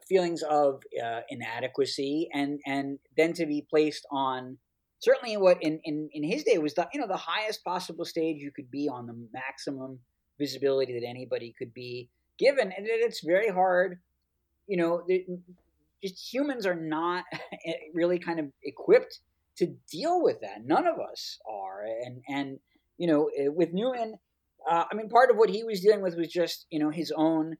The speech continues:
kind, I mean, eh, just, eh, uh, I, I guess a, a, a lack of confidence in his own ability as an actor, and even as he, you know, gets into,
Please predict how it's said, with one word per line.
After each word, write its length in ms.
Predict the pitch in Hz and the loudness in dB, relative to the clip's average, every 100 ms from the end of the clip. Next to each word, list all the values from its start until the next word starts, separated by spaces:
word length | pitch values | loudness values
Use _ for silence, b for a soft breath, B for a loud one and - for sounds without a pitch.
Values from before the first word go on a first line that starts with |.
| _ _ _ - | _ _ _ -6
kind, 180 | 175 156 | -4 -4
I 60 | 160 | -2
mean, 340 | 147 143 139 - - - 139 | -2 -2 -6 -12 -18 -10 -8
eh, 420 | 135 131 123 120 113 _ _ _ _ | -6 -6 -6 -10 -12 _ _ _ _
just, 220 | 208 190 _ _ - - 147 156 | -4 -4 _ _ -20 -10 -8 -2
eh, 40 | 151 | -2
uh, 260 | 139 147 147 | 0 -2 -2
I, 140 | 180 180 | -2 -2
I 40 | |
guess 160 | 185 180 | -4 -2
a, 80 | 160 | -2
a, 320 | 156 139 143 151 | 2 2 2 0
a 40 | |
lack 320 | 139 180 202 | 0 2 2
of 100 | 165 | -2
confidence 560 | - 175 165 170 165 - | -2 0 0 0 -2 -4
in 120 | 139 | -6
his 120 | 139 | 0
own 300 | 147 156 160 - | 4 4 2 -2
ability 680 | 127 151 147 147 143 139 _ _ _ _ 147 | 6 8 8 4 0 -4 _ _ _ _ 2
as 300 | 160 170 156 | 4 4 2
an 100 | 151 | 2
actor, 540 | 151 151 - 156 147 | 2 0 2 4 4
and 120 | 127 | 2
even 220 | 131 143 139 | -2 -4 -4
as 180 | 135 | -6
he, 380 | - 135 131 127 _ _ _ | -8 -12 -12 -14 _ _ _
you 120 | 151 | -2
know, 80 | 143 | -2
gets 320 | 123 151 - - | 2 0 0 -6
into, 720 | 147 147 - 151 135 135 139 | -4 -4 -4 -4 -4 -4 -6